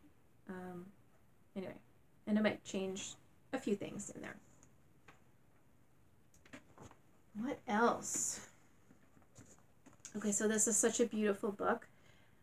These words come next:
I don't know if you can get this anymore, Mon Atelier by Véronique Anginger, and this is all sewing themed cross stitch patterns.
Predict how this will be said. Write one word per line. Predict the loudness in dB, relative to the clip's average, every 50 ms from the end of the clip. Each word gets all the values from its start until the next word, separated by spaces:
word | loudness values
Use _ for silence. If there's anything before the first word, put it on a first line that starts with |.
| -20 -10 -4
I | -2 -2 -2 -2 0 4
don't | 6 6 6 6 4
know | 4 4 6
if | 6
you | 6 6 6 6
can | 6 2 4
get | 4 4 2 2
this | 0 -2 0 2
anymore, | 4 6 6 6 4 2 0 0 0 2 2
Mon | 2 2 2 2 2 2
Atelier | 0 0 0 2 2 4 4 4 4 4 4 4 4 4 2 0 -2
by | -2 -2 0 0 0 -2
Véronique | -2 -2 -2 -2 0 2 4 4 4 2 0
Anginger, | 0 2 2 2 2 4 4 4 4 4 2 2 2 2 2 2
and | 4 2 4 4
this | 2 2 2
is | 0 0 0 0 2
all | 8 10 10 10 10 8 6 6 4 2 -2 -10 -12
sewing | -6 -2 2 6 8 8 8 8 6 4 2 2 0 0 -2 -4 -12 -20 -20 -12 -4 0
themed | 2 4 4 4 2 0 -2 -4 -6 -10 -14 -18 -20 -20 -20 -20 -20 -20 -20 -20 _ _ -20 _ -20 -20 -6 0 2
cross | 2 4
stitch | 2 0 -4 -4
patterns. | -2 -2 -2 -2 -4 -8 -10 -10 -10 -10